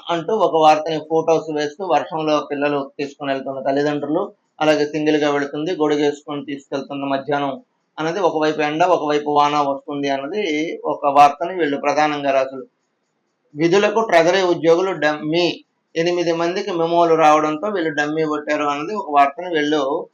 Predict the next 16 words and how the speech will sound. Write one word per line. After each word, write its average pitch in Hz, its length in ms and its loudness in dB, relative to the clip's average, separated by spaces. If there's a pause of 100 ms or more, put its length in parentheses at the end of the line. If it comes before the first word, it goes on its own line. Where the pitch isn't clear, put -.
(300)
రాశారు. 156 320 0 (220)
ఇక 170 320 2
ఉచిత 240 240 0 (160)
ప్రయాణంపై 185 680 6
కసరత్తు, 160 800 2 (100)
ఆర్టీసీ 160 840 0
గవర్నమెంట్ 151 420 4
ప్రకటించిన 147 560 -4
ప్రకారం 151 680 2 (540)
బస్సుల్లో 156 400 2
ఉచిత 156 320 -2
ప్రయాణంపై 156 480 0 (260)
చేస్తున్నారు. 156 600 -6
మహిళలు 175 420 2
ఎక్కువగా 170 480 4
ప్రయాణించేలా 160 1000 4